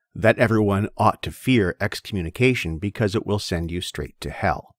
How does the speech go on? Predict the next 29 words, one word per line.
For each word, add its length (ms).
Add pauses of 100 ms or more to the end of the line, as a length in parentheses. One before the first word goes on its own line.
(280)
And 160
also 280
one 180
ought 180
to 80
be 200
aware, 720
ought 180
to 40
be 140
worried 440
about 560 (460)
a 40
significavit, 840 (160)
a 160
writ 320 (100)
of 80
arrest. 560 (720)
The 140
actual 420
piety 580
of 340
the 320 (720)
narrator 560
in 180
Chaucer's 440
Canterbury 500
Tales 480
is 180